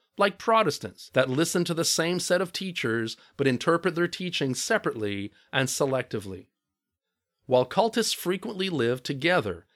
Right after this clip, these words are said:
in a closed physical environment, where their leaders control information tightly and impose their teachings on the members wholesale,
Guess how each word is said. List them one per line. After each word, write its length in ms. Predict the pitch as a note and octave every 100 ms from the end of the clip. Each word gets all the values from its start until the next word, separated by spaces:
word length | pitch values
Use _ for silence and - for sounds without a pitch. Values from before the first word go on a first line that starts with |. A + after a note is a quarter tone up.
| _ A2
in 80 |
a 60 | A2
closed 480 | - C3 D3+ E3 -
physical 420 | D3+ C#3+ D#3 D#3
environment, 640 | D#3+ C#3 F3 F3+ G#2 F2+ - _ _ _ _
where 200 | - C3+
their 160 | C#3 C#3
leaders 480 | B2+ F#3 G#3 G#3 -
control 440 | C#3 - D#3 D3
information 600 | D3 - D3 A#2 G#2+ B2+
tightly 640 | A#2+ - A3 E3 G2 F#2+ D3 _ _
and 140 | - C3+
impose 420 | B2 - C#3+ C#3
their 140 | D3
teachings 720 | C#3+ - C#4 - G#2+ F#2+ G2 - _ -
on 100 | B2
the 80 | A#2
members 380 | A2+ A2 G#2+
wholesale, 800 | - A#2 G2+ - A3 A#2+ G2+ B2